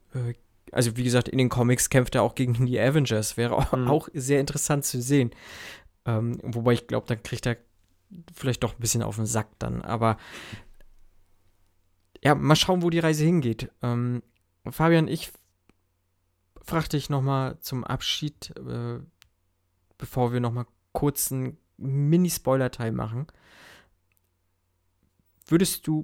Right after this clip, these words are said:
Speaker 1: Black Widow unseren Hörerinnen und Hörern empfehlen?
Speaker 2: Wenn, das ist, das ist immer so, ja, wenn, wenn ihr Fans des M C U seid, ja, dann guckt ihr ihn euch eh an. Dann
Speaker 1: <laughs>
Speaker 2: brauche ich ihn
Speaker 1: Ja,
Speaker 2: euch auch
Speaker 1: das
Speaker 2: nicht zu
Speaker 1: stimmt.
Speaker 2: empfehlen. Dann,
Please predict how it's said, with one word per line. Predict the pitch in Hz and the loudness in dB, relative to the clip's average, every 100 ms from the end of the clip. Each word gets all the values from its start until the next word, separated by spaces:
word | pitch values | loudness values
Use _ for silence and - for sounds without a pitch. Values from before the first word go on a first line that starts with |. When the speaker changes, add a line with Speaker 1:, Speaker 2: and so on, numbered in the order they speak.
| - | -4
Speaker 1:
Black | 143 135 135 - | -2 -2 -2 -2
Widow | 135 139 135 131 - _ _ - | 0 2 2 0 -4 _ _ -6
unseren | 131 123 127 123 | -4 -2 -2 0
Hörerinnen | 131 127 120 123 | 0 0 0 -2
und | 120 117 | -2 -4
Hörern | 120 117 117 117 - | -4 -4 -4 -6 -6
empfehlen? | 123 113 120 107 104 - _ _ _ _ _ _ _ _ _ _ _ | -6 -6 -4 -4 -6 -12 _ _ _ _ _ _ _ _ _ _ _
Speaker 2:
Wenn, | 127 101 110 120 123 135 _ _ _ _ _ _ _ _ _ _ _ _ | -8 0 2 2 0 -6 _ _ _ _ _ _ _ _ _ _ _ _
das | - - 151 | -20 -16 -12
ist, | 151 139 | -10 -8
das | 131 - - | -10 -12 0
ist | 127 131 | 4 6
immer | 165 | 6
so, | 151 | 8
ja, | 131 151 127 | 8 6 4
wenn, | 135 | 2
wenn | 127 139 | 4 4
ihr | 139 | 4
Fans | 143 151 - | 4 2 0
des | 147 | 0
M | 131 | 0
C | 110 117 | 0 0
U | |
seid, | 127 120 107 | 2 2 4
ja, | 110 | 2
dann | 113 | 2
guckt | 117 - | 0 4
ihr | 123 | 6
ihn | 120 | 6
euch | 110 | 6
eh | 104 | 4
an. | 110 101 | 2 2
Dann | 113 | 4
Speaker 1:
<laughs> | |
Speaker 2:
brauche | 123 131 | 8 8
ich | - | 8
ihn | 170 | 4
Speaker 1:
Ja, | 131 | 8
Speaker 2:
euch | 175 | 8
auch | 170 | 8
Speaker 1:
das | 156 | 6
Speaker 2:
nicht | - | 4
zu | |
Speaker 1:
stimmt. | 139 110 | 2 4
Speaker 2:
empfehlen. | 120 127 120 | 4 4 4
Dann, | 117 | -2